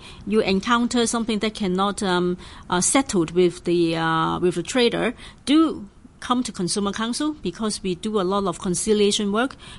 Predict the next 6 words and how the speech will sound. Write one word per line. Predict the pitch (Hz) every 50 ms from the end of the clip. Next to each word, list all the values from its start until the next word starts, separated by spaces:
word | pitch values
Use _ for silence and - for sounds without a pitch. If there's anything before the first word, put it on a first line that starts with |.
| - -
between | 185 175 - - 220 220 214 220 214 202
the, | 180 175 175 175 170 170 170 170 - - - - - -
uh, | - 170 170 170 170 175 170 170
the, | 170 - 175
um, | 170 170 170 165 170 170 170 170 165 165 165 165 165 165 160 - -
aggrieved, | 160 - - 202 185 143 208 226 247 269 302 302 - -